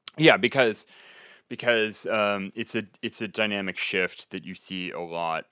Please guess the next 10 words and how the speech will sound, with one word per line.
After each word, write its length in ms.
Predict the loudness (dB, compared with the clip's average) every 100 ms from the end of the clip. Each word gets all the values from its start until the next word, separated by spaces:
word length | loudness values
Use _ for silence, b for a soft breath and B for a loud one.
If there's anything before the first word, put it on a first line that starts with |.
| -10
where 360 | -4 -2 -2 -6
the 200 | -10 -10
bridge, 640 | -2 0 0 -2 -8 -12 -4
uh, 120 | -4
Mick 300 | 2 2 2
uses 320 | -6 -4 -4
it 100 | -6
quite 300 | -4 2 4
a 60 | 4
lot, 380 | 0 -2 -2